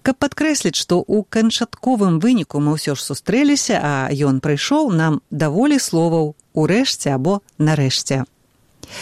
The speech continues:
Вартае пашырэння ў літаратурнай мове і роўныя з памянёнымі прыслоўямі паводле сэнсу спалучэнні «канец канцом» і «канец канцоў».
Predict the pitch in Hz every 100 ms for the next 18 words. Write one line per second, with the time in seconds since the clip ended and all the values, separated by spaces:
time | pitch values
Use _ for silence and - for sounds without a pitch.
0 | - - - 233 294 294 269 - 269 240
1 | 233 240 - 170 190 196 185 170 170 -
2 | 147 147 139 143 247 208 - 170 165 214
3 | 214 151 135 131 - 147 147 147 143 139
4 | 131 143 135 - 240 302 156 135 131 135
5 | 131 135 139 - 285 311 - 269 - -
6 | - - 226 233 - 247 233 220 208 _
7 | _ _ - 214 185 143 - - 143 160
8 | 277 320 302 - - 269 294 277 - 208
9 | 180 143 175 - 196 233 - 165 131